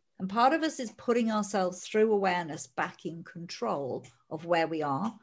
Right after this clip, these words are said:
treating ourselves with compassion and acceptance. So we gain a perspective.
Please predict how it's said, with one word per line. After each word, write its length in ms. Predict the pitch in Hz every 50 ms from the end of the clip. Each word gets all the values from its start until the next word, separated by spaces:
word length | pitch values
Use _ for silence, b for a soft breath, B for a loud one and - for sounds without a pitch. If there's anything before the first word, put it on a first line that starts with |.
| b b b _ _
treating 480 | - - 220 240 254 247 - 277 247 247
ourselves 500 | 240 233 240 - 233 208 196 196 196 -
with 180 | 190 190 -
compassion 600 | - 190 190 190 - 180 185 185 - - 190 185
and 120 | 180 180 175
acceptance. 920 | 170 - - - - - 135 - - - - - 127 156 175 - - b b b b b b
So 240 | - - 254 247 247
we 100 | 262 262
gain 380 | 240 - 254 254 262 247 240
a 40 | 240
perspective. 1040 | 240 - 233 226 - - - 277 254 - - - - - 156 147 143 - - -